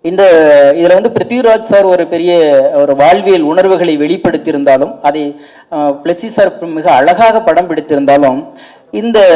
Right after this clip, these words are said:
படைப்புல இசை வந்து ஒரு கேரக்டரா நகர்ந்துகிட்டே இருக்கும். அதாவது சுவடுகளுடைய சரிவுகளில் மணல்கள் அசைவதற்கு கூட ஒரு குட்டி இசையை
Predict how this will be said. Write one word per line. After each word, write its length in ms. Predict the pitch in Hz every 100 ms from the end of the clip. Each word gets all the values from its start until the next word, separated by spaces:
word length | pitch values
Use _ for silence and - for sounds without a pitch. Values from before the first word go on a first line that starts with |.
| 302 277 240
படைப்புல 680 | 214 381 359 302 254 180
இசை 380 | 196 277 - 381
வந்து 360 | 285 208 202 240
ஒரு 160 | 170
கேரக்டரா 600 | 147 - 208 240 - 175
நகர்ந்துகிட்டே 680 | - 160 214 233 226 233 254
இருக்கும். 500 | 254 196 170 - 127 - _ _ _ _ - -
அதாவது 480 | 240 294 269 233 -
சுவடுகளுடைய 1080 | 285 302 349 339 294 240 220 220 202 185 226 277 - -
சரிவுகளில் 600 | 226 277 285 254 226 208
மணல்கள் 560 | 180 190 240 294 277
அசைவதற்கு 640 | 202 170 254 247 226 196 196
கூட 480 | 196 185 208 - - - -
ஒரு 260 | 180 175
குட்டி 400 | - 269 - 269
இசையை 480 | 196 180 190 170 180